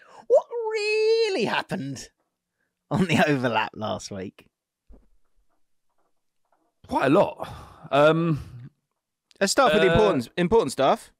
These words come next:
Speaker 1: Harry
Speaker 2: yeah.
Speaker 1: from Traitors. What's he like?
Speaker 2: Lovely.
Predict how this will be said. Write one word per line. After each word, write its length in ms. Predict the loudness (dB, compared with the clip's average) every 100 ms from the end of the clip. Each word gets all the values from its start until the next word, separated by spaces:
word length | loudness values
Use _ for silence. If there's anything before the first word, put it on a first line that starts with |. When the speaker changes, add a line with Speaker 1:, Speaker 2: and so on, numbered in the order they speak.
| _ _ _ _
Speaker 1:
Harry 220 | -2 0
Speaker 2:
yeah. 60 | 0
Speaker 1:
from 120 | -2
Traitors. 560 | 0 2 2 -2 -6 -10 _ _ _
What's 140 | -14 -8
he 100 | -2
like? 240 | -2 -4 _ _ _ _ _ _ _ _ -4
Speaker 2:
Lovely. 420 | -2 -2 -8 -14